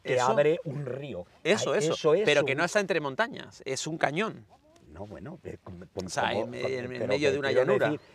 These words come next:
Speaker 1: que un valle, un cañón, un barranco viene definido por un río que abre y, y luego lo que tiene al lado.
Speaker 2: Claro.
Speaker 1: Y lo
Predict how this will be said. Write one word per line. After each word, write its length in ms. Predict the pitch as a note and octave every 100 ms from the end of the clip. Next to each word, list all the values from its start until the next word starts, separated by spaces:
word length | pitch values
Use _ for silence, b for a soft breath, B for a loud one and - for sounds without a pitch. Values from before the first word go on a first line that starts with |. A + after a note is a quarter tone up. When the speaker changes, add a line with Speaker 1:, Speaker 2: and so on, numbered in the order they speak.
| B
Speaker 1:
que 140 | - G#2+
un 200 | C3 C3+
valle, 380 | D3+ E3 A#2 A2
un 120 | C3
cañón, 560 | - C#3 D3 D#3+ C3 A2+
un 260 | D#3 C#3
barranco 680 | C3+ C3+ D3 D#3 D#3 F#3 G3 B B
viene 400 | G#2 A#2+ C3 C#3+
definido 720 | C3+ C3 C3+ C#3+ E3 E3 G3 - B B
por 200 | A2+ A2+
un 160 | C#3 D3+
río 360 | D3 D#3 G#2+ -
que 160 | B2
abre 540 | B2 C#3+ D#3 E3 G3+ G3+
y, 120 | C3+ A#2+ B2
y 160 | A2 G#2+
luego 320 | G#2 A2 C3
lo 140 | C3+
que 120 | A2+ G2
tiene 260 | A2 A2+
al 180 | B2 G#2
lado. 240 | A2+ D#2 - b b
Speaker 2:
Claro. 160 | A2 B2+
Speaker 1:
Y 20 |
lo 160 | B2